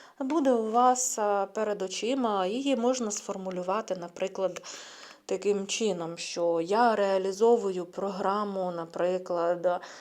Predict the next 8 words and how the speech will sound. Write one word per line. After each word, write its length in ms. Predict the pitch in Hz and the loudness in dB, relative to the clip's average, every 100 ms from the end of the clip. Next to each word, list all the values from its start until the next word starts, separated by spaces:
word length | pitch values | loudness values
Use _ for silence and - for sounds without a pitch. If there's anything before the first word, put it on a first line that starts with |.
| - - | -20 -2
ясності, 1120 | 202 190 180 170 175 170 - - 175 170 170 170 | 0 2 0 -4 -8 -10 -12 -8 -6 -2 -4 0
процвітання, 1120 | 226 247 - 214 214 185 175 170 170 165 165 | 2 2 0 -2 0 0 -2 -6 -12 -8 -2
реалізації, 1300 | 208 233 214 208 185 185 175 170 - 170 165 165 160 | 2 4 4 0 0 0 0 -4 -8 -10 -8 -6 -6
там, 540 | 160 160 156 165 180 202 - - - - | -6 -10 -10 -8 -8 -8 -12 -18 -18 -8
е, 260 | 180 165 165 | -2 0 -2
дивлячись 680 | 165 214 185 185 185 180 180 | 2 2 2 -2 -4 -6 -4
від 200 | 175 - | -4 0
того 600 | 202 196 185 175 165 | 0 4 4 4 2